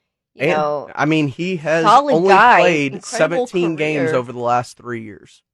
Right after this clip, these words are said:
Speaker 1: Oh, goodness.
Speaker 2: Yeah, he,
Speaker 1: Yeah,
Speaker 2: he is
Speaker 1: he's
Speaker 2: the
Speaker 1: starting to
Speaker 2: epitome of injury.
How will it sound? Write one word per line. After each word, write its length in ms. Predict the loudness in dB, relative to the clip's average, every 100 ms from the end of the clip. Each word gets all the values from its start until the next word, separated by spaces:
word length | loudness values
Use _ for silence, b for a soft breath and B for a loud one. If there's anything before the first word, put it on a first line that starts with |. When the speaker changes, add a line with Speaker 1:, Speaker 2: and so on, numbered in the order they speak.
| _ _
Speaker 1:
Oh, 180 | _ _ _
goodness. 440 | _ -20 _ _ _ _
Speaker 2:
Yeah, 220 | -6 -6 -8 _
he, 320 | -4 0 0 0
Speaker 1:
Yeah, 400 | 0 0 2 2
Speaker 2:
he 60 |
is 160 | 2 0
Speaker 1:
he's 80 | -2
Speaker 2:
the 240 | 0 0
Speaker 1:
starting 440 | 2 2 0 -2 -2
to 40 |
Speaker 2:
epitome 340 | 0 0 0 0
of 100 | -2
injury. 420 | -4 -6 -14